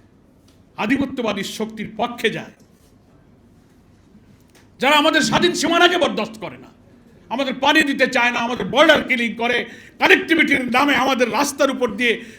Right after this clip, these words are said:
তারা তাদের দেশের বুকের উপর দিয়ে তারা অন্যায়ভাবে তাদের অসৎ উদ্দেশ্য চরিতার্থ করতে চায়, হাজার হাজার লক্ষ লক্ষ কোটি টাকার বাণিজ্য বৈষম্যের মধ্য দিয়ে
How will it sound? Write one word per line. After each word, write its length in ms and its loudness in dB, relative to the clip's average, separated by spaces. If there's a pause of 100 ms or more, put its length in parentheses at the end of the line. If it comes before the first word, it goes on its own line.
তারা 360 2
তাদের 340 4 (420)
দেশের 320 2
বুকের 320 0
উপর 220 -4
দিয়ে 320 0 (280)
তারা 320 -2
অন্যায়ভাবে 600 0
তাদের 300 -4 (120)
অসৎ 360 -6
উদ্দেশ্য 400 -8
চরিতার্থ 400 -6
করতে 300 -10
চায়, 320 -4 (920)
হাজার 320 2
হাজার 360 -2 (580)
লক্ষ 300 -2
লক্ষ 300 0
কোটি 260 -4
টাকার 260 -4
বাণিজ্য 460 -2
বৈষম্যের 480 -4
মধ্য 300 -4
দিয়ে 280 -2